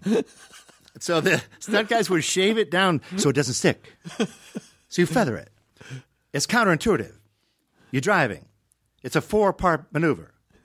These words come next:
First, foot off the gas. Second, hand on the emergency brake. You can still steer with the emergency brake. That's the fundamental difference. You can't steer with the brake. So now, foot off the gas, feather the emergency brake,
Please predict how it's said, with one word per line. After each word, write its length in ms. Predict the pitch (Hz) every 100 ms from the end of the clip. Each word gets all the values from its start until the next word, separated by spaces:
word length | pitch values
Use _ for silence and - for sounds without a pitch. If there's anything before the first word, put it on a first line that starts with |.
| _ _ _ _ _ _ _ _
First, 580 | - 220 113 - - - _
foot 180 | - 240
off 120 | 190
the 80 | 185
gas. 520 | 175 143 87 - - _ _ _ _ _
Second, 400 | - - 190 - - _ _ _
hand 200 | - 220 202
on 80 |
the 60 | 185
emergency 340 | 175 139 -
brake. 340 | 98 98 71 _ _ _ _ -
You 80 | 131
can 80 | 139
still 200 | 165 147
steer 400 | 180 202 - - _ _ _ -
with 140 | 120
the 60 | 135
emergency 340 | 127 110 92
brake. 300 | 92 78 - _ - -
That's 180 | 156 -
the 60 |
fundamental 420 | 160 156 147 135
difference. 300 | 135 107 80 _ - 131
You 100 | 135
can't 220 | 196 -
steer 220 | - 180
with 100 | 127
the 60 | 113
brake. 300 | 165 95 - _ _ _ _ _ _ _ _ _ _ _
So 120 | - 151
now, 280 | 170 117 - _ _ _ _ _ _
foot 140 | - 202
off 140 | 180
the 60 | 131
gas, 500 | 170 110 80 - - _ _ _
feather 300 | - 214 190
the 60 |
emergency 320 | 180 170 135 123
brake, 380 | 123 117 117